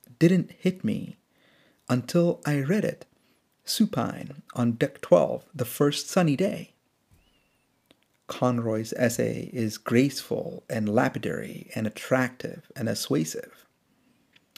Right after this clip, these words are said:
I submit that it is also completely sinister and despair-producing and bad.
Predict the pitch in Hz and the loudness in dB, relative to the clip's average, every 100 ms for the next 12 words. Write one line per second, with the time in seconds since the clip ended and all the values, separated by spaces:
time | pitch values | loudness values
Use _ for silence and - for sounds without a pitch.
0 | - - _ _ - 165 170 - 120 135 | -20 -20 _ _ 0 2 2 2 4 4
1 | 170 - _ _ _ _ _ - 135 - | 0 -4 _ _ _ _ _ 2 2 2
2 | 123 117 117 127 120 120 113 107 113 - | 2 4 2 2 2 2 -4 -4 -6 -12
3 | _ - 110 - 120 117 113 110 - - | _ -10 -10 -6 -4 -4 -2 -2 -4 -2
4 | 123 107 104 - - - - _ _ _ | 2 2 2 -4 -8 -8 -12 _ _ _
5 | _ 117 110 107 120 - - 131 123 113 | _ -2 0 2 0 0 2 4 6 4
6 | 104 - 110 110 104 - - - - _ | 0 -6 -4 -2 -4 -6 -10 -12 -16 _
7 | - 107 101 - - 104 - - - | -8 -8 -6 -8 -6 -6 -8 -12 -18